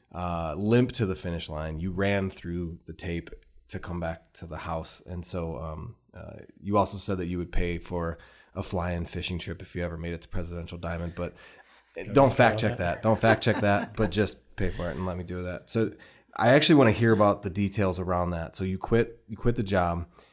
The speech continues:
Speaker 1: you, you're back home. You guys are,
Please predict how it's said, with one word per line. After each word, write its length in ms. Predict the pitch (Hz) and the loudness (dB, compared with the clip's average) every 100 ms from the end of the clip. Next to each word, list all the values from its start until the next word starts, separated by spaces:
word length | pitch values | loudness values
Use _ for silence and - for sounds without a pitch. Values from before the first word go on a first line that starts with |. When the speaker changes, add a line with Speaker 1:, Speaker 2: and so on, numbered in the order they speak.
| _ | _
Speaker 1:
you, 180 | - 90 101 | -10 -10 -10
you're 140 | - 90 | -10 -4
back 320 | 101 101 - | 0 0 0
home. 400 | 87 85 85 90 _ _ _ - | -6 -4 -6 -10 _ _ _ -4
You 100 | 107 | 2
guys 220 | 110 101 | 4 4
are, 420 | 92 87 85 82 | 2 -2 -4 -8